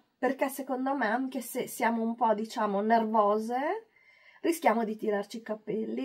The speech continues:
è la cosa, diciamo, più fastidiosa è quella. E via così, sempre una ciocca da davanti, anche se ne avete tre voi, amiche, fregatevene del fatto che ne avete tre, tanto lavorano sempre quelle di lato, poi man mano che intrecciate,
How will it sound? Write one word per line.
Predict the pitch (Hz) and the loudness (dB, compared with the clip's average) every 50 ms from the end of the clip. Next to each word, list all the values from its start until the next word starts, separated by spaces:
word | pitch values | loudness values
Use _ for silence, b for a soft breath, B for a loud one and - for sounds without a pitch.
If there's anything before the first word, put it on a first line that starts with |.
| 247 | 0
è | - 247 233 | 2 2 2
la | 247 302 330 - | 2 2 0 0
cosa, | - 226 214 214 226 226 | 0 2 2 2 0 -4
diciamo, | 240 254 - - 214 208 214 214 | -8 -8 -8 -4 -4 -2 -2 -2
più | 214 247 220 | -4 -6 -6
fastidiosa | - 220 214 214 - - 269 208 202 190 196 208 208 | -4 -4 -4 -4 -4 -6 -2 0 2 2 2 0 -4
è | 202 208 | -6 -6
quella. | - - 196 202 220 226 247 262 285 311 b b b b b b b b | -8 -8 -8 -8 -6 -8 -6 -6 -8 -8 b b b b b b b b
E | b - 494 359 | b 2 4 4
via | 240 254 262 262 | 6 4 2 2
così, | - - 254 247 220 208 226 247 | 2 0 -2 -2 -2 -2 -6 -6
sempre | - - - 226 220 220 226 226 | -6 -6 -2 -2 -2 0 0 0
una | 190 226 240 233 240 | -2 -2 -2 -4 -4
ciocca | 240 - 254 233 233 - - 202 196 | -4 -2 -2 -2 -2 -2 -4 -4 -2
da | 196 185 190 | 0 0 0
davanti, | 190 190 240 302 330 392 453 508 523 539 539 - 403 - | 0 0 0 0 2 0 0 -2 -2 -6 -6 -4 -4 0
anche | - - 554 554 523 427 | 0 0 0 0 -2 -2
se | - 359 302 | -2 -2 -2
ne | 302 285 | -2 -2
avete | 269 269 277 277 - 262 262 | -2 -2 -4 -4 -4 -6 -4
tre | - 220 208 214 254 294 | -2 -2 0 2 2 0
voi, | 262 226 208 196 208 226 | 0 2 2 2 4 2
amiche, | 240 240 220 196 - 233 | 2 0 -4 -6 -6 -8
fregatevene | 226 - - 320 320 294 - 330 - 226 240 - 254 254 254 311 339 370 453 523 554 539 B B B | -10 -4 -2 0 0 2 4 2 2 2 -2 -6 -8 -6 -4 -2 -2 -2 -2 -4 -6 -8 B B B
del | B 285 285 294 | B 4 4 4
fatto | - 247 226 226 - 262 | 4 0 -2 -2 -2 -6
che | 262 - 240 | -4 -4 -4
ne | 233 226 | -2 0
avete | 214 208 220 220 220 - 226 220 | 0 0 -2 -2 -2 -4 -6 -4
tre, | - 180 214 240 | -2 -2 -2 0
tanto | - 381 466 440 392 311 | 0 0 2 2 2 2
lavorano | 269 240 240 240 254 254 240 233 285 370 | 2 2 0 2 0 2 2 0 -2 -4
sempre | - - 285 247 240 254 254 247 | -4 -2 -4 -4 -2 -4 -6 -4
quelle | - 220 214 226 226 220 196 | -2 -2 0 2 0 0 0
di | 202 220 208 | 0 0 2
lato, | 202 196 196 202 220 - - 247 240 | 2 2 2 0 -4 -6 -8 -8 -4
poi | - 392 311 220 | 2 2 2 2
man | 208 220 240 277 | 2 0 -2 -2
mano | 294 269 214 202 202 | -2 -2 -2 -2 -4
che | - 247 | -4 -6
intrecciate, | 240 254 285 - 453 415 - - 233 233 254 - - - 339 | -10 -6 -4 -6 -6 -4 -2 -2 -2 -2 -2 0 0 -2 -2